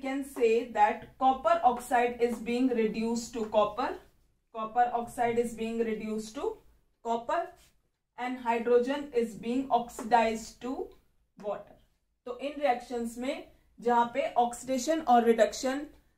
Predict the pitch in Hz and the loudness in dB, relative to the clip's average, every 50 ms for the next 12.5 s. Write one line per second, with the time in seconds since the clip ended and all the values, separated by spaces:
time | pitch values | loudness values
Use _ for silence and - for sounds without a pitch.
0 | _ _ - 285 262 269 285 285 - - 330 320 320 320 - 233 220 226 247 - | _ _ -6 -2 0 0 0 0 -2 -2 -2 -2 -2 0 0 2 4 4 4 4
1 | - - 240 269 262 262 247 240 233 - 262 254 247 233 - - 254 254 247 240 | 0 -4 -4 0 2 2 2 2 0 -2 -4 -6 -6 -4 -4 -2 -2 0 -2 0
2 | 226 220 202 190 202 190 190 - 247 294 302 262 247 220 202 214 202 226 - - | -2 -2 -2 -2 -4 -6 -4 -4 -4 -4 -4 -2 -2 -2 0 2 2 0 0 -2
3 | - - - - - 214 208 208 - - - - - 113 117 220 - - _ _ | -6 -14 -16 -14 -10 -6 -4 -4 -4 -6 -8 -14 -16 -16 -16 -18 -20 -20 _ _
4 | _ _ _ _ _ _ _ _ _ _ _ _ _ _ _ _ _ _ _ _ | _ _ _ _ _ _ _ _ _ _ _ _ _ _ _ _ _ _ _ _
5 | _ _ _ _ _ _ _ _ _ _ _ _ _ _ _ _ _ _ _ _ | _ _ _ _ _ _ _ _ _ _ _ _ _ _ _ _ _ _ _ _
6 | _ _ _ _ _ _ _ _ _ _ _ _ _ _ _ _ _ _ _ _ | _ _ _ _ _ _ _ _ _ _ _ _ _ _ _ _ _ _ _ _
7 | _ - 247 262 277 294 294 - 311 262 294 320 339 359 359 - - - _ _ | _ -6 -2 -2 -2 -2 -4 -6 -8 -6 -6 -6 -6 -8 -10 -14 -16 -20 _ _
8 | _ _ _ _ _ _ _ _ _ _ _ _ - 262 262 311 311 311 285 302 | _ _ _ _ _ _ _ _ _ _ _ _ -8 -6 -6 -6 -6 -6 -8 -8
9 | - - - 302 302 302 - - 214 - 285 294 - - 339 - - - - 285 | -10 -8 -6 -6 -6 -6 -6 -8 -8 -6 -4 -4 -2 0 0 0 0 -4 -6 -4
10 | - 277 269 262 254 285 294 302 - - 233 226 214 220 254 262 269 262 - 277 | -2 0 0 0 0 -2 -4 -4 2 4 6 6 6 4 0 -2 -2 -2 0 -2
11 | 277 240 240 233 220 233 233 233 226 262 262 262 240 226 220 233 226 226 226 220 | 0 2 4 2 4 2 0 -2 -2 -2 2 4 4 4 4 4 0 -2 -2 -4
12 | - 226 190 - - - - - - - | -4 -4 -4 -4 -4 -6 -8 -8 -8 -10